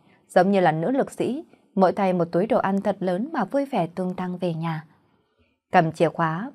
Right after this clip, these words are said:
mở cánh cửa nhà trọ ra, Diệp Tố Kỳ nhanh chóng đi lên, đi tới lầu hai. Căn nhà này có một phòng lớn và ba phòng nhỏ, tuy rằng không lớn,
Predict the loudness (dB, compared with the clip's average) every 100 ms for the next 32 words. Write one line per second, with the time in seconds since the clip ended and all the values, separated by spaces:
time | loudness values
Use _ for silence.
0 | _ 0 2 2 0 -2 2 0 0 -4
1 | -4 -4 -4 -6 -8 -10 _ _ _ _
2 | 4 6 2 2 0 0 -2 0 0 0
3 | 0 0 -2 -2 -4 -2 -2 -2 -4 -6
4 | -6 -8 -8 -16 _ _ _ _ _ 4
5 | 6 6 2 2 0 0 -2 -2 -2 0
6 | 0 0 -2 -4 -4 -4 -6 -4 -4 -2
7 | -4 -6 _ _ _ 2 4 2 0 -4
8 | -2 -2 -4 -6